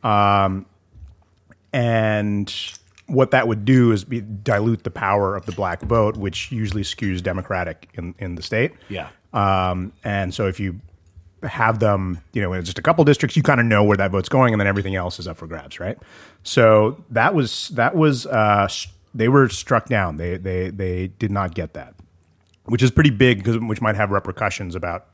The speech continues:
Speaker 1: districting all around the country, um, when, especially when race is seen as, as an issue.
Speaker 2: Yep.
Speaker 1: Um, which brings me to the next one, which is very much about race. This was Foster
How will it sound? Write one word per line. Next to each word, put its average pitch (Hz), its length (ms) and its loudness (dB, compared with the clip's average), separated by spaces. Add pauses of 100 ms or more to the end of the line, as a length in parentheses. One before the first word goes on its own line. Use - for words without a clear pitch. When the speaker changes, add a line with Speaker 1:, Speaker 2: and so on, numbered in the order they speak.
(240)
Speaker 1:
districting 92 520 -12
all 85 140 -10
around 82 200 -10
the 76 60 -16
country, - 360 -12 (540)
um, 80 420 -10
when, 90 360 -6
especially - 320 -8
when 85 360 -10 (140)
race 92 300 -6
is 98 100 -10
seen 82 320 -12
as, 76 680 -14
as 85 140 -10
an 95 80 -4
issue. - 300 -4 (120)
Speaker 2:
Yep. 120 220 -8 (240)
Speaker 1:
Um, 107 460 2 (140)
which - 640 -4
brings 127 420 4
me 123 220 4
to 117 160 -2
the 104 60 2
next - 280 2
one, 85 360 -6
which 104 320 -4
is 120 360 4
very 104 260 2
much 101 280 0
about 90 340 -6
race. 107 380 0
This - 180 -10
was 104 220 -8
Foster 95 720 -8